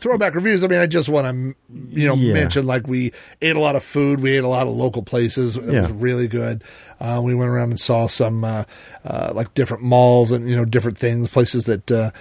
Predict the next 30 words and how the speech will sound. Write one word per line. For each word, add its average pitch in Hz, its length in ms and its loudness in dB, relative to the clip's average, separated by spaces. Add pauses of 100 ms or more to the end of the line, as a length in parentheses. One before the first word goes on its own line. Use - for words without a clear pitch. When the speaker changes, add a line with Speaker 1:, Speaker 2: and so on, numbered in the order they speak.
(340)
Speaker 1:
uh, 62 600 -4 (340)
the, 113 180 -2
the 101 140 -8
house 113 280 0
that, 110 280 -2
uh, 110 260 0 (240)
Sean 120 340 0
grew 107 200 -4
up 113 120 -4
at, 135 200 -2 (240)
Speaker 2:
Mm-hmm. 101 380 0
Speaker 1:
which 127 220 -4
is 120 100 -4
very 143 340 0
<laughs> - 0 -
retro 160 540 0
for 147 180 -2
us, 143 380 0
right? 135 240 0
Because 120 260 -8
we 120 120 -2
have 113 120 -4
all 113 60 -6
those 113 180 -4
memories. 110 380 -8
But 127 260 -2 (360)
what 135 220 4
does 180 260 4
fit 120 200 0
into, 117 600 0